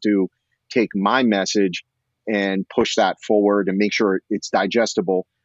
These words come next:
but I also have to bring in writers and educators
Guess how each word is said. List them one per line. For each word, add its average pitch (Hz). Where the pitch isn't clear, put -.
but 110
I 113
also 127
have 104
to 98
bring 123
in 104
writers 107
and 104
educators 104